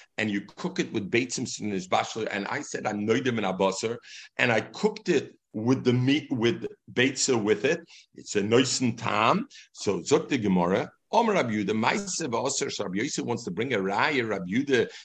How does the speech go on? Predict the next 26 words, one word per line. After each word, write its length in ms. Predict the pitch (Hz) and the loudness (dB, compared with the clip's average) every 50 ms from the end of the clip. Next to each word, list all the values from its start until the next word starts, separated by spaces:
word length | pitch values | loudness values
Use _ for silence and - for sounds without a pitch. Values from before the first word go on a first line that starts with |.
| _ - | _ 0
that 120 | 110 98 | 0 0
a 20 | 101 | 0
yotze 480 | 98 98 95 104 120 139 135 - - | 0 2 4 4 4 4 2 -2 -2
is 160 | 123 104 90 | -2 -2 -2
aser. 320 | 95 87 87 87 - 113 101 | -4 -4 -6 -6 -6 -6 -6
But 180 | 90 - 175 | -4 0 0
Aslan 320 | 214 208 - - - 202 175 | 0 0 0 -2 -2 -2 0
Reb 160 | 147 117 - | -2 -2 -4
Tarfon, 400 | - - - - 185 - 190 156 | -4 -4 -2 -2 -2 -2 -2 0
the 80 | 139 117 | 0 0
beitzim 400 | 98 135 160 185 180 - 175 - | 2 0 -2 -2 -2 -6 -8 -8
shena 260 | - - - 143 131 | -8 -8 -6 -6 -6
spashlu 560 | - - - 185 165 - - - - 175 - - | -6 -6 -6 -6 -6 -6 -6 -6 -6 -6 -4 -4
imay. 240 | - - - - - _ _ _ - - - - _ - - | -4 -4 -6 -10 -14 _ _ _ -20 -20 -20 -20 _ -8 -4
Omer 260 | 95 101 104 107 113 | -2 -2 0 0 0
Lo, 340 | 117 131 - - - 392 104 | 0 -2 -2 2 2 2 2
so 180 | - - - | 0 -4 -6
the 60 | 110 | -6
Chum 320 | - - - - 180 95 92 | -6 -4 -4 -2 -2 0 0
answered, 580 | - 101 - 101 - - - - 180 165 123 - | 0 0 -2 -2 -6 -6 -6 -4 -4 -4 -2 0
Kain 220 | - 196 226 240 494 | 0 2 2 2 2
Adover, 380 | 440 160 - 123 113 107 110 | 2 4 4 4 4 4 4
you're 160 | 107 107 107 | 4 4 4
right. 340 | 110 135 - - - - - - _ - | 6 6 4 4 4 2 -2 -6 _ -4
Emisai 600 | 110 131 160 185 185 175 - - - - 123 160 | -2 0 0 0 -2 -2 -2 -2 -2 0 -2 -2
b'zeh, 560 | 175 185 175 160 151 160 185 196 - - - | -2 -2 -2 -2 -2 -2 -2 -2 -2 -2 -6